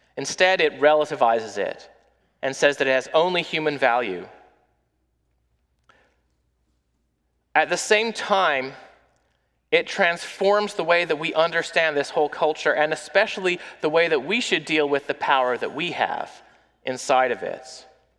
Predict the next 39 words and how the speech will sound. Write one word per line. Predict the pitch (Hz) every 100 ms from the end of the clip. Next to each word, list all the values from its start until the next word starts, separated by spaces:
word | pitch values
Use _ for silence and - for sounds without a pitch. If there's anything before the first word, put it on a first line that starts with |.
| _ _ _ _ _ _ _
Whether | - 156 175
we | 165 175
are | 165 160 151 -
powerful, | 156 165 180 180 202 202
more | 170 165 190
powerful, | 202 190 190 190
or | 175
less | 214 269
powerful, | - 139 131 - 135 -
each | 214 220
of | 185
us | 156 147 - - -
should | - 160
find | - 185 185
our | 170
ultimate | 165 190 208 160
purpose | 185 165 170
in | 180
life | 156 139 139
through | - 131
serving | - 139 127
Jesus. | 120 107 90 76 - - _ _ _ _ _ _ _ _ _ _ -
As | 156 170
Martin | 175 196 180
Luther | 180 233 240 214
once | 185 180 180
said, | 156 135 131 - - - _ -
"A | 165
Christian | - 254 285 - 214
is | 196 185
a | 165
perfectly | - 240 262 247 233 190
free | - - 208 240
lord | 220 208 214
of | 190
all, | 180 120 101
subject | - 160 160 156
to | -
none. | 143 95 90